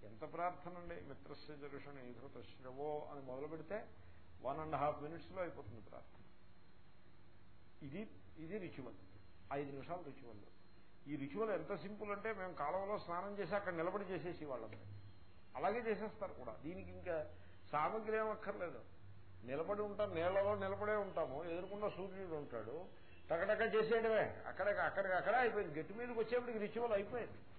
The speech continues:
ఇంకా పూచి ఏమీ లేదు. మీరు వెళ్ళి బ్రేక్ఫాస్ట్ చేసి కాఫీ తాగడమే.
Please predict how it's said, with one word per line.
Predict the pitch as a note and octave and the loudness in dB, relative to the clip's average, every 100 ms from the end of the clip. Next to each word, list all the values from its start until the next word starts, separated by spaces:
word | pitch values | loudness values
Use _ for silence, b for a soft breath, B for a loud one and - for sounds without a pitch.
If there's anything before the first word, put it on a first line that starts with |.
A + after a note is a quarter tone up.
| - - - - - | -10 -10 -10 -10 -10
ఇంకా | C3+ D#3 | -6 -6
పూచి | F#3 G#3 A#3 A#3 | -4 -4 0 2
ఏమీ | A3 A3 | 4 4
లేదు. | G3 D#3 | 0 0
మీరు | B2+ D#3 | -4 -4
వెళ్ళి | D#3 F3 | -4 -4
బ్రేక్ఫాస్ట్ | F3+ D#3+ F3 G3 G3+ G3+ | 2 2 4 2 2 0
చేసి | F3 | -4
కాఫీ | F#3+ F3+ F#3+ | -2 -2 0
తాగడమే. | F3 E3+ E3 | -2 -2 -4